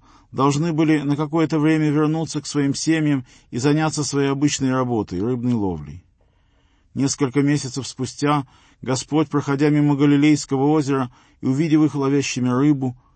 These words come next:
сказал: «Идите за мной, и я сделаю вас ловцами человеков».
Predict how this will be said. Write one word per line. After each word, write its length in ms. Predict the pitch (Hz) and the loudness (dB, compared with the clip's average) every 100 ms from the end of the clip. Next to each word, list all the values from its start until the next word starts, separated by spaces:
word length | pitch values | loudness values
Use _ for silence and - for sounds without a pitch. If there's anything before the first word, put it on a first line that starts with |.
| _ _ | _ _
сказал: 640 | - - 110 101 80 65 - _ _ _ _ | -12 -4 -2 0 -2 -4 -14 _ _ _ _
«Идите 340 | 101 110 123 123 | -4 -2 -2 0
за 140 | 123 | 2
мной, 420 | 127 131 90 76 - _ _ | 4 4 0 -4 -14 _ _
и 120 | - 98 | -4 0
я 140 | 107 | 0
сделаю 460 | 104 127 139 120 113 | 0 0 2 2 0
вас 280 | 110 - | -2 -4
ловцами 460 | 95 92 - 95 92 | -6 -6 -4 -2 -2
человеков». 640 | - 85 80 76 62 - | -4 -6 -6 -6 -10 -18